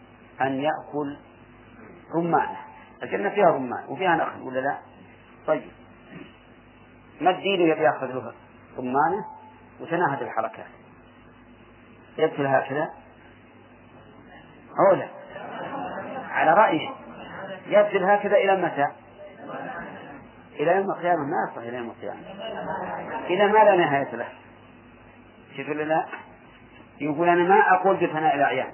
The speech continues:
شوف التل-، هذا قال التلطف، يجب يجمع بين قول أهل السنة وقول الجهمية. قال: "أنا برد الطرفين، أبي أقول الأعيان تبقى والحركات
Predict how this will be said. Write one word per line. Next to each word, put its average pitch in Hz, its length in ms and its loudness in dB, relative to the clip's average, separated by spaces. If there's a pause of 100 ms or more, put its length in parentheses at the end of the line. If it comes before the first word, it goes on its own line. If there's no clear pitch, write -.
(140)
شوف 131 120 -10
التل-، 135 480 -8
هذا 135 140 4
قال 143 280 0
التلطف، 147 580 -4
يجب 139 260 -2
يجمع 131 320 -2
بين 147 240 -6
قول 147 200 0
أهل 131 160 -2
السنة 165 420 -4 (960)
وقول 156 420 2 (800)
الجهمية. 131 560 -4 (680)
قال: 143 140 4
"أنا 147 100 4
برد 160 220 0
الطرفين، 127 480 -4 (1300)
أبي 147 160 0
أقول 165 580 4 (180)
الأعيان 147 500 4
تبقى 180 520 2 (1800)
والحركات 156 600 2